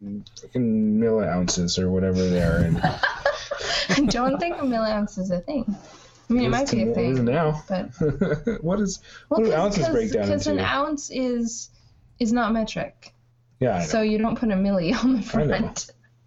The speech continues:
Speaker 1: But what's short, what's smaller than an ounce in,
Speaker 2: Mm.
Speaker 1: in, in metri-, in, not metric,
Speaker 2: A grain?
Speaker 1: imperial? Mm.
Speaker 2: I don't know. We'll have to look it up later.
Speaker 1: Half an ounce.
Speaker 2: Back to
Speaker 1: A
Speaker 2: what
Speaker 1: gram
Speaker 2: No,
Speaker 1: is
Speaker 2: that's
Speaker 1: heavier.
Speaker 2: metric.
Speaker 1: Damn it.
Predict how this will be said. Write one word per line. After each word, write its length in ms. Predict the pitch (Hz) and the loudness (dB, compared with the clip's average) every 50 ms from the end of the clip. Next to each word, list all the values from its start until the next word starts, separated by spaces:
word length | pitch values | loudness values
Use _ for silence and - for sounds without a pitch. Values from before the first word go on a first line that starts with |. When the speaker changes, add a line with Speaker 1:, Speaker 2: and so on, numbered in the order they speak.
| _ _ _ _ _ - | _ _ _ _ _ -2
Speaker 1:
But 120 | - 143 | 0 2
what's 280 | 147 151 151 151 - - | 2 2 2 0 -2 0
short, 180 | - 160 156 143 | 0 0 2 2
what's 180 | 135 139 - - | 0 0 0 0
smaller 300 | 147 139 131 131 127 120 | 0 2 2 2 2 0
than 120 | 120 117 | 0 0
an 80 | 110 107 | 0 0
ounce 340 | 113 127 120 104 - - | 0 0 -2 -2 -4 -4
in, 120 | 104 101 98 | -2 0 0
Speaker 2:
Mm. 300 | 92 196 220 254 240 208 | 0 0 0 0 0 0
Speaker 1:
in, 540 | - 104 98 98 98 95 95 95 95 - - - - | 0 0 0 0 0 0 0 -2 -4 -6 -8 -6 -4
in 160 | 101 98 95 | -2 0 0
metri-, 360 | 104 117 - - - - - | 0 0 -2 -4 -8 -6 -4
in, 240 | 107 104 101 98 98 | -2 0 0 0 0
not 160 | 101 98 92 | 0 0 0
metric, 320 | 90 90 87 - 98 95 - - - - - - - - | -2 -2 -4 -4 -6 -8 -10 -12 -16 -18 -20 -20 -10 -6
Speaker 2:
A 80 | 202 190 | -6 -6
grain? 300 | 180 - - - 220 220 | -4 -6 -4 -2 0 0
Speaker 1:
imperial? 520 | 185 190 208 - 208 202 196 190 - - 339 - - - _ _ _ _ _ _ _ _ _ - - - - - - - - - - - | 2 2 2 2 2 2 2 0 0 -2 -4 -8 -14 -20 _ _ _ _ _ _ _ _ _ -6 -4 -4 -6 -10 -10 -12 -14 -12 -8 -4
Mm. 420 | 113 117 120 120 120 120 120 120 120 | -4 -2 0 0 0 0 0 0 0
Speaker 2:
I 100 | 247 269 | 2 2
don't 140 | 294 294 294 | 2 2 2
know. 260 | 320 320 294 294 - - | 2 0 0 -2 -4 -6
We'll 100 | - 254 262 | -4 -2 -2
have 100 | 262 262 | -2 -2
to 80 | 254 | -2
look 140 | 240 233 226 | -2 -2 -2
it 60 | 226 | -2
up 160 | 196 196 - - | -2 -4 -4 -4
later. 280 | - 185 190 185 - - _ _ _ _ _ _ - - - - _ _ _ _ _ - - | -6 -4 -6 -6 -10 -12 _ _ _ _ _ _ -20 -20 -20 -20 _ _ _ _ _ -20 -14
Speaker 1:
Half 240 | - - - - 92 | -10 -8 -8 -6 -4
an 60 | 95 | -2
ounce. 200 | 92 92 92 98 | -2 -2 0 0
Speaker 2:
Back 380 | 262 247 262 269 269 - - - - | 0 0 0 -2 -6 -10 -16 -12 -8
to 540 | - 277 240 240 226 226 226 226 226 226 - - _ _ - | -4 -2 -2 -2 0 -2 -2 -2 -4 -6 -8 -14 _ _ -4
Speaker 1:
A 60 | - | -2
Speaker 2:
what 80 | 127 147 | 0 2
Speaker 1:
gram 420 | 202 226 202 170 135 110 95 92 - - - _ _ _ _ _ _ _ _ _ _ _ _ _ _ _ _ _ | 2 2 2 0 0 -2 -2 -4 -6 -12 -20 _ _ _ _ _ _ _ _ _ _ _ _ _ _ _ _ _
Speaker 2:
No, 260 | - 349 392 427 415 349 | -6 -2 -2 0 2 2
Speaker 1:
is 140 | - 233 | 2 2
Speaker 2:
that's 120 | 175 160 151 | 2 2 2
Speaker 1:
heavier. 320 | - 127 117 104 92 90 | 2 2 2 0 0 0
Speaker 2:
metric. 760 | 90 427 - 440 - - 320 254 - - - - - - - - | -2 -2 -2 -4 -4 -2 -2 -2 -2 -4 -8 -14 -20 -20 -10 -4
Speaker 1:
Damn 240 | 180 196 180 165 156 | -2 0 2 2 2
it. 300 | 147 135 - - - - | 2 0 0 -2 -6 -8